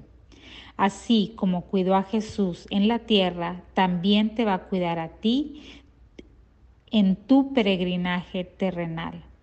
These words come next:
San José, ora por mí para que confíe en los planes que Dios tiene para mí y para mi familia,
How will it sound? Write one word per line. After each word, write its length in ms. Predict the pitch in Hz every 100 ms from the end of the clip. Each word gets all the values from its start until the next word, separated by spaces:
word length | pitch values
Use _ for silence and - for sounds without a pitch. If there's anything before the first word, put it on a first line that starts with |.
| _ - - - -
San 300 | - 202 185
José, 680 | 202 190 - 185 175 165 - -
ora 340 | 220 220 220
por 180 | 208 185
mí 360 | 190 196 220 214
para 220 | 196 185
que 140 | 190
confíe 600 | 180 190 185 - 220 220
en 140 | 233 214
los 160 | 196
planes 560 | - 202 185 180 196 -
que 160 | - 180
Dios 340 | 185 190 -
tiene 260 | 202 180 175
para 300 | - 170 170
mí 420 | 180 208 247 262
y 100 | 196
para 280 | - 175 175
mi 160 | 170 165
familia, 680 | 190 175 165 165 175 175